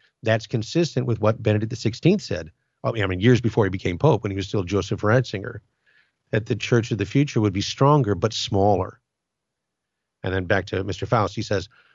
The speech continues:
"The world and the Church appear to be undergoing a sea change." No kidding. Values are inverted. Words are emptied of their traditional meaning.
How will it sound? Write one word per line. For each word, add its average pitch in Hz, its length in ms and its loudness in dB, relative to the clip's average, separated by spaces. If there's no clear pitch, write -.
"The 123 80 2
world 156 400 4
and 120 100 -2
the 113 60 -2
Church 135 480 -4
appear 139 300 0
to 123 80 -2
be 139 100 -2
undergoing 107 420 0
a 107 40 0
sea 190 240 0
change." 98 480 -6
No 113 160 4
kidding. - 480 2
Values 123 540 2
are 107 140 -2
inverted. 101 540 -4
Words 131 480 0
are 120 100 -4
emptied 120 640 -2
of 98 140 -2
their 101 100 4
traditional 107 460 -2
meaning. 104 400 0